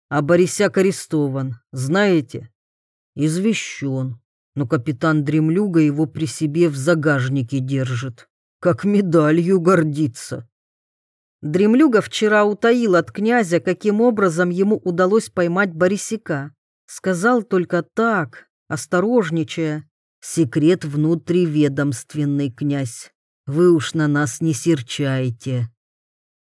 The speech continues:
«Как это всё случилось?» с хитрецою спросил Мышецкий. «Как? Были бы овцы, а волк всегда сыщется», пояснил Шестаков туманно.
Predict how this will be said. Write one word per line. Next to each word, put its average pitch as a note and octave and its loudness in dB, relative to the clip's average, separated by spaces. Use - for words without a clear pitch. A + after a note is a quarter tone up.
«Как G3+ 0
это D3 0
всё D3 -4
случилось?» D3+ -4
с - -12
хитрецою G3 -2
спросил F#3+ -4
Мышецкий. D#3+ -4
«Как? G#3+ 4
Были G3 6
бы F3+ 6
овцы, F#3 2
а D#3+ 2
волк F#3+ 4
всегда F3 2
сыщется», C#3 -8
пояснил E3+ 0
Шестаков - -6
туманно. D3 -4